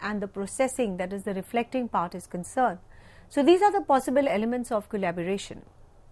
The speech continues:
There is a positive interdependence of each and every member because all the members are very unique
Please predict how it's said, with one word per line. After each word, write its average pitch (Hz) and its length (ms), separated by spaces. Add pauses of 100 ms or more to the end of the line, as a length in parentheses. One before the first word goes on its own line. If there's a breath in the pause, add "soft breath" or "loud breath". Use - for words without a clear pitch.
(200)
There 208 140
is 196 120
a 208 60
positive 247 640
interdependence 220 960
of 185 340
each 233 220
and 262 100
every 214 200
member 180 460 (680 soft breath)
because 320 260
all 311 240
the 381 80
members 311 380
are 269 100
very 220 300
unique 202 540